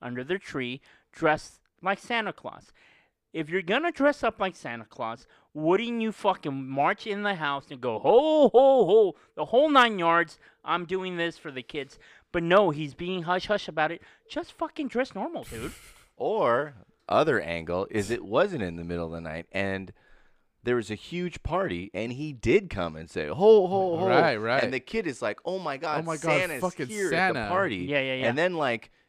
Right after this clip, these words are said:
Speaker 2: you know,
Speaker 3: And
Speaker 2: Santa
Speaker 3: then
Speaker 2: walks to the back to get a
Speaker 3: everybody's having
Speaker 2: drink.
Speaker 3: drinks,
Speaker 2: Yeah,
Speaker 3: and
Speaker 2: yeah.
Speaker 3: then
Speaker 2: Santa's still in the
Speaker 3: a-,
Speaker 2: house.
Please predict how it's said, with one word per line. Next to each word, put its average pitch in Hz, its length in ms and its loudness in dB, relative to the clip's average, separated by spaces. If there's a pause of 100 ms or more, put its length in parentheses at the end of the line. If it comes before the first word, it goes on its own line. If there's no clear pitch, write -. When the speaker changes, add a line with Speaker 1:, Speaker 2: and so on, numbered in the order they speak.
(160)
Speaker 2:
you 156 140 -6
know, 95 400 -2
Speaker 3:
And 151 140 -2
Speaker 2:
Santa 143 220 0
Speaker 3:
then 117 80 -4
Speaker 2:
walks 123 320 0
to 135 100 -12
the 113 100 -8
back 113 240 2
to 170 80 -2
get 120 60 -4
a - 40 -2
Speaker 3:
everybody's 104 220 -2
having 156 280 0 (140)
Speaker 2:
drink. - 20 -14
Speaker 3:
drinks, 156 480 -10
Speaker 2:
Yeah, 139 160 2
Speaker 3:
and 135 100 2
Speaker 2:
yeah. 117 180 2
Speaker 3:
then 139 120 -8
Speaker 2:
Santa's 139 360 -8
still 127 200 -4
in 120 60 -4
the 117 40 -4
Speaker 3:
a-, 123 40 -4
Speaker 2:
house. 139 160 -4